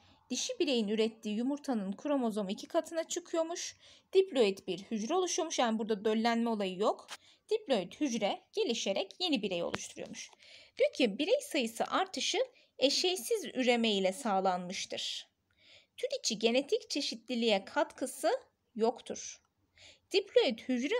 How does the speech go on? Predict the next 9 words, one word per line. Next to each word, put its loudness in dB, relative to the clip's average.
oluşumu -2
döllenme 4
ile 2
gerçekleşir. -4
Bir -2
kere -2
döllenme 0
burada -2
yok. -4